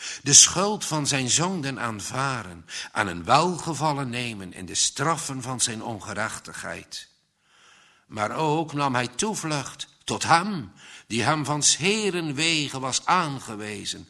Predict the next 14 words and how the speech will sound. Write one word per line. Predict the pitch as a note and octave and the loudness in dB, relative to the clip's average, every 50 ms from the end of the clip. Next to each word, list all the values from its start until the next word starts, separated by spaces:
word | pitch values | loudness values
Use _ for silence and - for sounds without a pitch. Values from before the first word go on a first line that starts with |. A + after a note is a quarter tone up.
| - - - - - - | -16 -16 -16 -16 -14 -10
als | - F#2+ F#2 - - | -8 -6 -6 -6 -8
de | - - - - | -10 -12 -6 0
enige | D#3+ F3 F#3+ G3+ G3 G3 F#3+ F3+ F3 E3 - D3+ C#3+ | 2 4 4 4 4 2 0 -2 -2 -2 -2 -2 -2
naam | B2 A#2+ B2+ C3 B2 A2 G2 F#2 F2 - - - - - _ _ | 0 0 0 0 0 -2 -6 -10 -14 -16 -18 -20 -20 -20 _ _
onder | - G3+ G3+ G#3+ G#3 F#3 F#3+ D3+ | 2 4 4 4 4 2 2 2
de | F3+ | 2
hemel | E3+ C#3 B2+ D#3 D3+ C#3+ C#3 A2 G2 F#2+ F2 D#2+ | 0 0 0 0 -2 -2 -2 -4 -6 -8 -10 -10
de | F2 F2+ | -10 -10
mensen | F2+ G#2+ D3+ E3 D3 C3+ A#2 - - - A2 F#2+ - | 0 2 2 2 2 0 0 0 0 0 0 -6 -10
tot | - F#2 F2 - | -12 -10 -2 2
zaligheid | - - - - C3+ D3 C#3+ C3 B2+ B2+ B2 - - C3 C3 B2+ - - | 4 4 6 6 6 6 6 4 -2 -4 -6 -6 -4 -4 -4 -2 -4 -4
gegeven. | - - C3+ B2 - G#2 G2+ G#2 G2 F2+ E2+ - E2+ D#2+ - - _ _ _ _ _ _ _ _ _ _ _ _ - _ _ _ - _ _ _ _ _ _ _ | -6 -6 -6 -6 -6 -6 -4 -6 -6 -8 -10 -14 -16 -18 -20 -20 _ _ _ _ _ _ _ _ _ _ _ _ -20 _ _ _ -20 _ _ _ _ _ _ _
Vele | _ - - - A#2 A2+ A#2 A#2+ B2 A#2+ A#2+ | _ -16 -10 -6 -4 -2 -2 -2 -4 -2 -2
zaken | A2+ - A#2+ A2+ A2+ A2 G2 F#2 - G2+ F2+ F2 F2 | -2 -2 -2 -2 -4 -4 -6 -8 -12 -16 -18 -18 -20